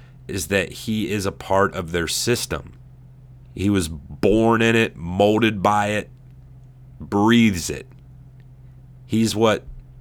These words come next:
Steph Curry is. He's what Draymond Green is. He's what Klay Thompson is. He is one of the boys.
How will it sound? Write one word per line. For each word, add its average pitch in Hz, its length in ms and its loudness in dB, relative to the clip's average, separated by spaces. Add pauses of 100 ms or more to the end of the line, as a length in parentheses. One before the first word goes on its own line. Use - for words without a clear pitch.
Steph - 360 -2
Curry 104 400 4
is. - 260 -10
He's 98 260 -2
what 101 180 0
Draymond 95 500 0
Green 104 260 0
is. 78 240 -4
He's 90 260 -6
what 90 280 -2 (340)
Klay 90 260 -2
Thompson 76 440 -8
is. 71 220 -12
He 98 220 2
is 87 320 -2 (720)
one 82 340 0
of 85 100 0
the 85 80 -2
boys. 71 600 -8